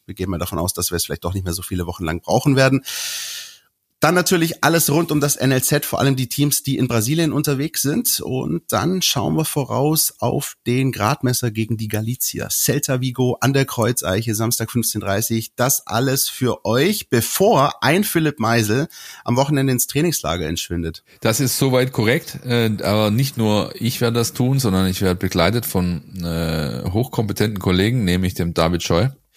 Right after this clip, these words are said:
Speaker 2: Wir werden für euch die Tage da in Rottach-Egern entsprechend abbilden, beginnen quasi, es ist ein Samstag zu Samstag Trip, also wir beginnen in Reutlingen mit dem Vigo-Test, dann Anreise, dann ab Montag ist die Mannschaft da, zieht es die Woche lang durch und dann ist am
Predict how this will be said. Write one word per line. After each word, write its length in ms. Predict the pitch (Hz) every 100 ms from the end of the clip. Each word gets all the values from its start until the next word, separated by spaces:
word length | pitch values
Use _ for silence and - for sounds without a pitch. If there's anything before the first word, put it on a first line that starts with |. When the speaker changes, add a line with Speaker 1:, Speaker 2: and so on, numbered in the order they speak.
| - -
Speaker 2:
Wir 120 | - 87
werden 260 | 92 101
für 180 | - 90
euch 240 | 80 107
die 260 | - 95 90
Tage 340 | - 87 92
da 120 | 92 87
in 60 |
Rottach-Egern 1160 | 85 90 92 - 82 92 98 - _ - 104 101
entsprechend 540 | - - - 95 - -
abbilden, 540 | - - 113 117 110
beginnen 400 | 98 95 110 107
quasi, 480 | 90 80 82 87 80 - _ -
es 220 | 85 -
ist 0 |
ein 180 | 85 85
Samstag 460 | 92 101 90 85 _ _ -
zu 120 | 90
Samstag 460 | 92 110 107 -
Trip, 300 | - 104 101
also 200 | - 85
wir 120 | 82 82
beginnen 260 | - 107
in 120 | 98 92
Reutlingen 420 | 107 107 107 98
mit 160 | 90
dem 220 | 87 87 92
Vigo-Test, 640 | 110 113 - 110 107 -
dann 200 | 90 90
Anreise, 640 | 67 101 92 98 98 101 95
dann 240 | 78 82
ab 220 | - 76 90
Montag 300 | 95 87 87
ist 180 | -
die 40 | 85
Mannschaft 460 | 98 101 - -
da, 240 | 87 85 - - - - - - _ _ _ _
zieht 260 | - 101
es 100 | 90
die 120 | - 90
Woche 220 | 92 95
lang 220 | 87 90
durch 340 | 85 95 101
und 60 | 87
dann 100 | 85
ist 160 | 85 -
am 320 | 85 80